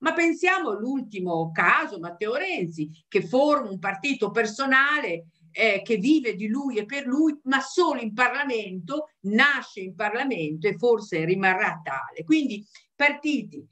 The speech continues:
che sono destrutturati, connessi o collegati ad una leadership o a una piattaforma, eh, e che molto spesso nascono e muoiono dentro il Parlamento, sempre più parlamentarizzati. Ecco,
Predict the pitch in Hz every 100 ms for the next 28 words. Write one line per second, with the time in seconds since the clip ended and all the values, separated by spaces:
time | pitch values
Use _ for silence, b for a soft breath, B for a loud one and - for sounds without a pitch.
0 | _ _ - 277 233 - 294 262 185 156
1 | 156 170 339 - 294 254 247 214 180 160
2 | 160 170 - 311 302 311 269 - 185 220
3 | 202 214 233 220 190 180 170 190 208 247
4 | 196 165 165 160 - 302 311 - 190 160
5 | 156 - 165 - 160 190 156 143 180 294
6 | - - - - _ _ - 339 339 -
7 | 254 330 - - 311 370 339 311 - 165
8 | 165 - 208 214 220 269 294 - 175 160
9 | 156 247 196 151 151 196 180 190 175 165
10 | 165 160 147 143 135 143 160 294 269 247
11 | 214 214 196 165 156 143 147 135 123 113
12 | 76 - - 285 208 190